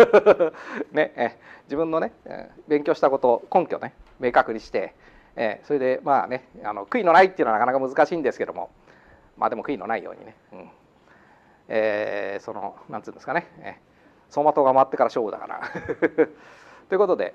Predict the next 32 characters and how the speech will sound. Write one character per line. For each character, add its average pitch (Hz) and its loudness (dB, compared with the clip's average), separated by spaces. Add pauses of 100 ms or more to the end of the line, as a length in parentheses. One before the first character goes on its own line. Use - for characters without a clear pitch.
え、 113 -4 (380)
ま 190 8
あ、 104 4 (100)
え 113 -2
ー、 87 -16
一 147 0
応、 117 6
そ 120 -8
の、 104 -4 (500)
も 139 2
う、 - -20
こ-、 - -10
こ 156 -2
の 165 4
後 - 2
は 92 0
も 98 -8
う - -8
本 127 -10
試 - -16
験 101 -10
ま 85 -8
で 92 -8
こ 110 -8
う 104 -8
い - -14
う 98 -14
の 95 -12
な 113 -2
い 101 -4
か - -6
ら、 85 -8